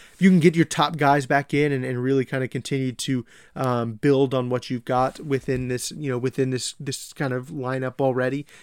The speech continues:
and you just continue to add guys that are gonna, you know, improve it, you know, they become a really, really good team. Uh, defensively, they've, they've kind of avoided the injury bug to this point.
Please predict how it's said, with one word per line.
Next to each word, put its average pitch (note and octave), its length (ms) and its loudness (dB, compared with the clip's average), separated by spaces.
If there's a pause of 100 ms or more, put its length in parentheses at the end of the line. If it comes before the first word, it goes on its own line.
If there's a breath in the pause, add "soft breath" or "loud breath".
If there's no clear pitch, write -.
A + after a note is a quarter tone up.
(120)
and C#3 80 -4
you C3 160 0
just B2 140 -4
continue C#3 340 -4
to B2 140 -2
add C3 380 0
guys B2+ 400 0
that B2 140 -2
are B2+ 80 0
gonna, B2 200 -4 (220)
you D3 120 -6
know, B2 120 -4
improve C#3+ 460 0
it, - 160 -2 (340 loud breath)
you C#3+ 100 4
know, C#3 60 10
they C3 80 8
become C3+ 240 2
a C3+ 100 4
really, C3 240 6
really C3 240 2
good B2+ 240 -2
team. C3 340 -4
Uh, A#2+ 160 -4
defensively, C3+ 560 0
they've, B2+ 320 2
they've B2 240 0
kind C3+ 180 -2
of B2+ 80 0
avoided C3 360 0
the C3 140 -2
injury C3 240 -4
bug B2 280 -2
to C3 80 -2
this B2+ 180 0
point. D3+ 320 -4